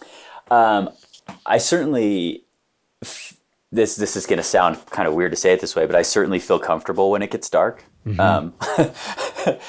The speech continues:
Speaker 1: <laughs> and, and the, that s-, kind of concept of s-, maybe self-flagellation is a little bit darker than what I would feel like it is. But, um, I, I really enjoy, uh,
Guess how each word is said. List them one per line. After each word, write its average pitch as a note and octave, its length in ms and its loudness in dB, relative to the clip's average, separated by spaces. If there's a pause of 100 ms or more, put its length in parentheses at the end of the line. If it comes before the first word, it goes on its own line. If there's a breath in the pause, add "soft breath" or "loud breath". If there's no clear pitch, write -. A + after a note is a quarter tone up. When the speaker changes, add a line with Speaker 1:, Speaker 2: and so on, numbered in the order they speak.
Speaker 1:
<laughs> - 120 -14
and, G#2+ 320 6
and F#2+ 460 2 (480 soft breath)
the, F2+ 760 4 (420)
that G2+ 220 4
s-, - 280 -8
kind G#2+ 180 -2
of F2 60 -2
concept F2+ 520 0
of E2+ 100 0
s-, - 280 -14 (140)
maybe E2 260 -4
self-flagellation E2 1040 0
is D#2 140 -8
a D2+ 60 -4
little C#3+ 480 2
bit G#2+ 160 0
darker F#2 360 2
than E2+ 160 -4
what E2 140 -2
I D#2+ 80 2
would D#2 160 -2
feel F2 200 -4
like D#2 200 -2
it D#2 80 -8
is. E2 300 -2
But, F2 320 -2 (340 soft breath)
um, F2 440 -2 (840)
I, A#2+ 520 2 (320)
I - 160 -4 (140)
really B2+ 400 0
enjoy, A2 800 2 (680)
uh, F#2 520 0